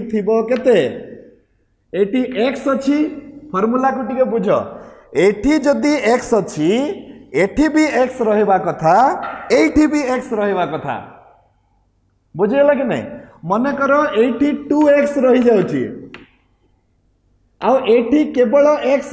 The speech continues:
ଅଛି, ତାହେଲେ ଆର ଭାଲ୍ୟୁଟା ୱାନ୍ ହେଇପାରିବ ନାହିଁ। ଆର ଭାଲ୍ୟୁକୁ ୱାନ୍ ହେବାକୁ ହେଲେ ଏଠି ଯଦି ଟୁ ଏକ୍ସ ଅଛି, ଏଠି ବି ଟୁ ଏକ୍ସ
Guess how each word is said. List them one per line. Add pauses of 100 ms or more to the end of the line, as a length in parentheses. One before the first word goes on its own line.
ଅଛି, (1600)
ତାହେଲେ (240)
ଆର (160)
ଭାଲ୍ୟୁଟା (140)
ୱାନ୍ (100)
ହେଇପାରିବ (680)
ନାହିଁ। (600)
ଆର (200)
ଭାଲ୍ୟୁକୁ (200)
ୱାନ୍
ହେବାକୁ (140)
ହେଲେ (760)
ଏଠି (100)
ଯଦି (140)
ଟୁ (160)
ଏକ୍ସ
ଅଛି, (640)
ଏଠି
ବି (140)
ଟୁ (140)
ଏକ୍ସ